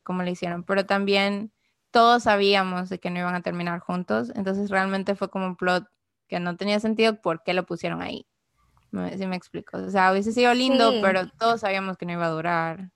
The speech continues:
Speaker 1: o sea.
Speaker 2: Sí, no, no, en cambio para mí no, no tu-, no tuvo sentido porque, no sé, no tuvo sentido. Y no tuvo sentido que,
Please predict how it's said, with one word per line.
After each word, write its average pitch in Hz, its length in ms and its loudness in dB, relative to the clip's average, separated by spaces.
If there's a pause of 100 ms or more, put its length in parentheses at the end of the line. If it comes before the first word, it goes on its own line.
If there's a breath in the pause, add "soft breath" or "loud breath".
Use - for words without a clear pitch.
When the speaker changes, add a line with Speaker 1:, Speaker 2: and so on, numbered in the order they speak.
Speaker 1:
o 185 100 -8
sea. - 220 -8 (480)
Speaker 2:
Sí, 320 320 -4
no, 320 140 -4
no, 311 460 -2
en 247 120 0
cambio 294 240 -6
para 285 180 -6
mí 233 120 -4
no, 233 200 -6
no 233 220 -6
tu-, 233 240 -10
no 254 160 -4
tuvo 349 180 -4
sentido 220 680 -2
porque, 196 520 -6 (840 soft breath)
no - 140 -14
sé, - 300 -16
no 220 180 2
tuvo 262 200 8
sentido. 160 480 -2
Y 202 80 0
no 220 140 0
tuvo 262 160 4
sentido 220 400 0
que, 180 420 -2